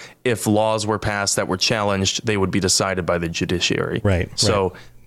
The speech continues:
Speaker 1: this is
Speaker 2: It's
Speaker 1: by
Speaker 2: a
Speaker 1: design
Speaker 2: double-edged
Speaker 1: that
Speaker 2: sword,
Speaker 1: things
Speaker 2: though.
Speaker 1: were kept
Speaker 2: It's,
Speaker 1: a little vague.
Speaker 2: it's, yeah, but
Speaker 1: Um,
Speaker 2: sometimes it's too vague in a way that just, and nobody's willing to act 'cause they don't wanna get sued or thrown in jail.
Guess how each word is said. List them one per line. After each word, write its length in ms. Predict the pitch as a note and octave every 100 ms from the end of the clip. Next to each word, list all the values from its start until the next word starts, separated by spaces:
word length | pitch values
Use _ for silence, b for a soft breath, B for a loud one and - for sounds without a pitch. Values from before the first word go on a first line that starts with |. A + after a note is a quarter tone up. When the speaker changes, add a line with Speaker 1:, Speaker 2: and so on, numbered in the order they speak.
| -
Speaker 1:
this 160 | B2
is 100 | C3
Speaker 2:
It's 60 | B2+
Speaker 1:
by 80 | C3+
Speaker 2:
a 20 |
Speaker 1:
design 280 | A#2 G#2+ B2
Speaker 2:
double-edged 360 | A2+ G#2+ G2+ G#2
Speaker 1:
that 60 |
Speaker 2:
sword, 320 | G#2+ G#2 F#2 F#2
Speaker 1:
things 240 | G2 F#2+
Speaker 2:
though. 60 | F#2
Speaker 1:
were 80 |
kept 180 | F#2 G2+
Speaker 2:
It's, 60 | A2
Speaker 1:
a 20 |
little 180 | F#2+ F2
vague. 400 | E2+ F#2 E2 D#2+
Speaker 2:
it's, 200 | B2 A2
yeah, 240 | B2 A2+ G2
but 100 | A2+
Speaker 1:
Um, 40 |
Speaker 2:
sometimes 380 | G#2 C3 B2 G#2
it's 120 | G2
too 160 | - A2+
vague 260 | G2+ G2+
in 60 | G2
a 80 | F2+
way 180 | G2 F#2+
that 160 | F#2+ F#2+
just, 240 | G#2 -
and 180 | A#2 G#2+
nobody's 460 | G#2 G2+ G2+ F#2+ -
willing 220 | A2+ G#2+ G2
to 100 | -
act 300 | D3 D3+ -
'cause 140 | F#2+
they 60 | G2
don't 80 |
wanna 100 | G2+ F#2+
get 100 | -
sued 440 | - C3+ B2+ A#2+ B B B
or 140 | F#2+ F2
thrown 240 | - B2+
in 80 | C3+
jail. 280 | G#2 E2+ -